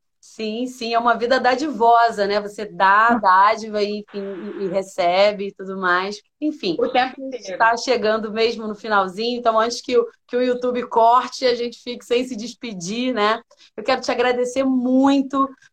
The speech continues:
Speaker 1: por esse, por aceitar o convite, por dividir esse conhecimento necessário com a gente, de trazer tanta informação gostosa, né? Aqui, pena que já tá acabando, é, e o Instagram <laughs> vai cortar, é verdade.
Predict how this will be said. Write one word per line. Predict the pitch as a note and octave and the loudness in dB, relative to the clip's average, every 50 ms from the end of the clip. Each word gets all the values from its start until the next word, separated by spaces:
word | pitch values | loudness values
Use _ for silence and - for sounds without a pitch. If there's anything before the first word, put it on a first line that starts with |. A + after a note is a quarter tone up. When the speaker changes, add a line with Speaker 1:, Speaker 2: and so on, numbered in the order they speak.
| _ | _
Speaker 1:
por | - - B3 A#3 A#3 | 0 2 4 4 4
esse, | A#3 A#3 A#3 A#3 - B3+ - | 4 2 0 -2 -6 -8 -6
por | - B3+ C4 B3+ | -2 0 2 2
aceitar | C4 C4+ C4 C4+ C4 B3 B3 A#3 A#3 B3 B3 | 2 2 0 -2 -4 -2 2 2 2 2 2
o | B3 | 0
convite, | A#3+ A3+ G#3 G3 E3+ F#3+ F#3+ F#3+ F#3+ F#3+ - - | -4 -4 -6 -6 -6 -6 -6 -6 -8 -8 -12 -14
por | - A3 A3 A3 G#3 F#3 | -10 -6 -6 -4 -4 -6
dividir | F3 E3+ G3+ C4 C4 B3+ D4 C4+ G#3 F3+ F#3 G#3+ A#3+ B3 B3 | -6 -6 -6 -4 -4 -4 -4 -4 -6 -6 -8 -6 -4 -2 -2
esse | B3 A#3+ - | -2 -4 -4
conhecimento | - A3 G3+ G3+ G#3 G#3 G#3 G3+ F#3+ F#3+ - - | -4 -4 -2 -2 -4 -6 -6 -6 -6 -4 -4 -4
necessário | F#3+ F#3 F#3 F#3 F#3+ F3+ - - F3+ F3+ F3+ F#3 | -6 -6 -6 -6 -10 -6 -2 0 0 0 0 -2
com | - F#3+ | -6 -6
a | F3+ | -6
gente, | E3+ E3+ F3+ F3 F3+ F3+ F3+ F3 - - | -6 -4 -4 -2 0 0 -2 -4 -6 -12
de | G#3+ G#3+ | -12 -10
trazer | A#3+ A#3+ A#3+ A#3 A3+ A#3+ A#3+ | -6 -4 -4 -2 -2 -4 -4
tanta | - B3+ C#4 C4+ C#4 | -4 -6 -6 -6 -8
informação | C#4 B3+ - B3 A#3 A#3+ A3 G#3+ A3 - G#3+ G3+ G#3 G#3 G#3 - - _ _ - | -10 -10 -8 -10 -8 -8 -8 -8 -6 -2 0 0 0 0 -2 -8 -18 _ _ -4
gostosa, | F#3+ G#3+ G#3 G#3 - - - - G3+ F#3 F#3 F#3+ F#3+ F#3+ G3 F#3+ F#3+ F#3+ | 0 0 0 0 -2 -4 0 2 2 4 6 6 6 4 2 0 0 -4
né? | F3+ F3+ F3+ F#3 G3 G#3 G#3 - _ _ - - | -2 -2 0 0 -2 -2 -4 -8 _ _ -20 -6
Aqui, | - - G3 G3 G3 - | -2 0 0 0 -2 -6
pena | F#3+ - A#3+ B3+ C#4 C#4 | -4 0 0 2 2 0
que | C#4 | 0
já | B3 B3+ A#3 | 0 -2 0
tá | A#3+ A#3+ A3+ | 2 0 0
acabando, | A3+ - A#3 G#3+ G3 F3+ F#3 G3+ G#3+ A#3 B3 B3+ B3+ C4 B3+ C4 C4+ C4+ C4+ C4+ - - - - _ | 2 2 2 2 2 2 0 0 2 2 2 2 0 0 0 0 0 -2 -2 -4 -8 -18 -20 -14 _
é, | - - G3 G3+ G3+ G3+ G3 F#3+ G3 G3+ | 2 4 4 6 6 6 6 4 4 2
e | A3+ | 0
o | A#3 | -6
Instagram | A#3 - - A#3 A3 G#3 G3+ G#3+ A#3 A#3+ B3+ A3+ | -8 -2 0 2 2 2 2 0 2 2 2 4
<laughs> | |
vai | G#3 A#3 A#3 | 2 2 2
cortar, | A3+ A#3 A#3 A#3+ A#3+ - F3+ F3 F3 - F#3+ | 4 2 2 2 2 2 2 4 4 4 4
é | G#3 G#3 | 2 2
verdade. | A3 A#3 A#3 A#3 F#3+ F#3 F3 E3+ D#3+ E3 E3+ E3+ E3+ E3+ | 2 2 2 2 2 4 4 4 4 2 0 -4 -8 -12